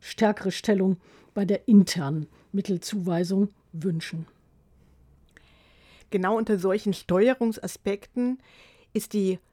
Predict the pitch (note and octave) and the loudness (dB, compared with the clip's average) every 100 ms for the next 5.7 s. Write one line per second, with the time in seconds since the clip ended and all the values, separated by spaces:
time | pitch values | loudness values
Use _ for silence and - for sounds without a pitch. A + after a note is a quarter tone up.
0 | _ _ - A#3+ - G#3+ F3 F3 A#3 C4 | _ _ -4 -4 0 -2 0 -2 0 0
1 | A3+ G#3+ - G3+ F#3+ F#3 - - G3 G3+ | 0 -2 -4 -4 -4 -6 -10 -4 -2 0
2 | - G3+ F3 A#3+ A3 F3+ E3 - _ _ | -2 -4 -2 -2 -2 -4 -8 -12 _ _
3 | - G#3 G#3 G3+ - E3 E3+ G3 G#3+ G#3 | -4 -2 -2 -6 -4 -4 -4 -6 -6 -8
4 | - G3 A#3+ B3 G3 G#3 A3 - - A3+ | -6 -2 -2 -2 -2 -2 -4 -14 -6 -2
5 | G3+ F#3+ G3 G3+ - - - | 0 0 -2 -4 -6 -14 -18